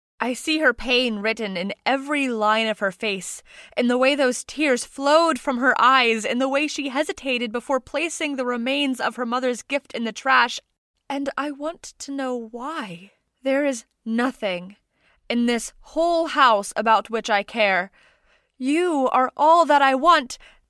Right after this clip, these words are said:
and you are not even here. But, Evelyn, if this house were to be destroyed, I would not weep as she did over such a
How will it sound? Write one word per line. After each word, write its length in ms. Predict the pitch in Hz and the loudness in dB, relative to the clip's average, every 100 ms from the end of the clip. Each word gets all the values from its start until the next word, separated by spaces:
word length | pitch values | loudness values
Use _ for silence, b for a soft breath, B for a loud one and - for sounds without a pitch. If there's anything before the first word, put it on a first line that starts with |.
| - | -8
and 220 | 262 262 | -6 -4
you 160 | 294 | -4
are 120 | 311 277 | -2 -2
not 220 | 269 285 | -4 -6
even 220 | 285 285 | -6 -8
here. 640 | 277 339 311 208 269 254 - _ _ _ _ _ _ _ _ | -6 -4 -4 -2 -2 -4 -12 _ _ _ _ _ _ _ _
But, 220 | 240 233 - _ _ _ _ _ - | -10 -10 -14 _ _ _ _ _ -8
Evelyn, 800 | 320 311 240 208 190 196 202 _ _ | -6 -4 -4 -4 -6 -8 -14 _ _
if 220 | 262 277 | -4 -4
this 260 | - 392 - | -4 -6 -6
house 420 | 285 302 269 - | 2 2 2 -2
were 120 | 247 | -6
to 100 | 240 | -6
be 140 | 226 233 | -8 -8
destroyed, 920 | 208 - - - 247 269 220 180 175 | -6 -8 -10 -6 -2 0 2 0 -2
I 180 | - 214 | 0 0
would 340 | 220 214 254 226 | 0 -2 -2 -2
not 420 | 233 214 - 208 | 2 0 0 -12
weep 500 | 196 220 254 - - - | -12 -10 -10 -12 -8 -2
as 200 | 190 - | -2 -2
she 280 | - 254 | -4 -4
did 260 | 226 196 180 | -2 0 0
over 280 | 185 190 214 | -2 -4 -6
such 260 | - 220 - | -4 -4 -4
a 180 | 202 | -6